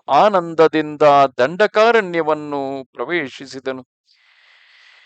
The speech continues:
ಇಂತು ಉತ್ತಮ ಕ್ಷತ್ರಿಯ ಕುಲೋದ್ಭವ ಬಿರುದಂತೆಂಬರ ಗಂಡ,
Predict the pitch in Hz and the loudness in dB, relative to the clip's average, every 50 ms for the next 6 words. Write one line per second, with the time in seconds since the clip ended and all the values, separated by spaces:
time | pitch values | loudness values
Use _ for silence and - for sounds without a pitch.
0 | _ _ _ - 208 247 240 247 247 226 - - 226 220 214 208 208 202 202 190 | _ _ _ -2 0 0 0 0 -4 -6 -2 0 2 4 6 6 6 6 4 4
1 | 175 226 262 _ _ _ - - 233 220 214 214 - _ - - - 233 240 _ | 2 -2 -2 _ _ _ 0 2 2 4 4 2 0 _ -6 0 2 2 2 _
2 | _ _ - 220 220 214 214 208 208 - 208 214 226 226 226 214 185 165 151 180 | _ _ -4 0 2 4 4 2 2 2 0 2 4 6 4 4 2 0 0 2
3 | 196 202 202 202 196 196 190 185 185 170 143 165 208 240 254 247 214 240 240 226 | 4 6 6 6 8 8 8 6 6 4 2 2 4 6 6 6 4 2 2 0
4 | 226 226 220 220 196 226 220 214 214 208 196 208 202 196 190 185 175 185 196 208 | -2 -6 -6 -2 2 2 2 2 2 2 4 6 6 6 6 6 6 4 4 2
5 | 208 196 196 | 0 2 4